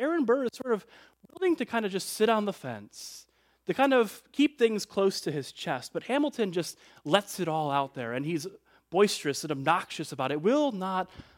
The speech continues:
let it go. Urgency, persistence. These are the qualities that we see in this parable that Jesus tells this morning.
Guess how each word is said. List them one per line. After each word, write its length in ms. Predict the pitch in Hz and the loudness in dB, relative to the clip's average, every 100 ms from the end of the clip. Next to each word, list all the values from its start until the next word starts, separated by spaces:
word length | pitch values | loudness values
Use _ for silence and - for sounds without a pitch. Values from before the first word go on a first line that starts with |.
| _ | _
let 180 | 135 147 | -8 -6
it 200 | 139 135 - _ - | -4 -6 -8 _ -14
go. 480 | 131 113 104 110 - _ _ _ _ _ _ _ _ - - _ _ _ 202 | -12 -12 -14 -20 -20 _ _ _ _ _ _ _ _ -20 -20 _ _ _ 6
Urgency, 840 | 233 240 175 - 165 127 107 104 _ | 8 8 0 -8 -10 -12 -12 -16 _
persistence. 1160 | 156 - - 190 - 131 104 - - - - _ _ _ _ | -8 -6 -4 -4 -8 -12 -16 -18 -20 -18 -20 _ _ _ _
These 240 | 196 254 247 | -2 2 4
are 100 | 220 | 2
the 80 | |
qualities 720 | 190 - 180 196 208 190 180 | 0 0 2 4 4 0 -2
that 160 | 170 147 | -4 -2
we 100 | 151 | -2
see 480 | 147 - 180 175 170 | -4 -6 -4 -2 -2
in 60 | |
this 160 | 143 127 | -4 -8
parable 400 | - 156 151 143 | -8 -6 -4 -4
that 160 | 135 127 | -6 -8
Jesus 460 | 135 135 123 117 | -10 -10 -10 -14
tells 500 | - 180 175 139 113 | -12 -6 -6 -6 -10
this 240 | - - - | -16 -18 -16
morning. 380 | 107 120 185 | -18 -18 -20